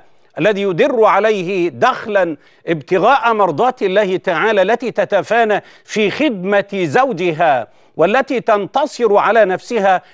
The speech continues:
وتمسك زمام لسانها فلا تتلفظ إلا بما يسعد قلب زوجها.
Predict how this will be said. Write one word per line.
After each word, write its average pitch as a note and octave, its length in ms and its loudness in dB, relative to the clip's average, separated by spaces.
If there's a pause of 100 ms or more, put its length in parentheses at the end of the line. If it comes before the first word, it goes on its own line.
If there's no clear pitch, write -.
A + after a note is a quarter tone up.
(100)
وتمسك G#3+ 840 0
زمام G#3 540 0
لسانها F#3+ 880 0 (220)
فلا C4+ 320 2
تتلفظ G#3+ 920 0
إلا B3 360 2
بما G#3+ 320 0
يسعد G3+ 540 -2
قلب F#3+ 440 -2
زوجها. E3+ 680 0